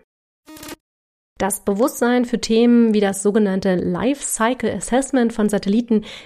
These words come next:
ist noch recht neu, aber das alles wird mit der zunehmenden Nutzung des Weltraums immer wichtiger werden.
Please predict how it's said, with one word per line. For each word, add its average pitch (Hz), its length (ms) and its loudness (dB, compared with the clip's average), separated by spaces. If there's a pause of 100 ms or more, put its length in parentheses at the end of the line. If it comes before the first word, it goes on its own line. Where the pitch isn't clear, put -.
(100)
ist 214 180 -2
noch 214 220 0
recht 196 200 -6
neu, 202 380 2 (460)
aber - 120 -2
das 233 160 0
alles 269 320 -2
wird 247 120 2
mit 233 120 2
der 220 140 0
zunehmenden 240 580 4
Nutzung 240 360 2
des 220 160 0
Weltraums 208 440 2
immer 202 360 0
wichtiger 196 420 -2
werden. 190 400 -6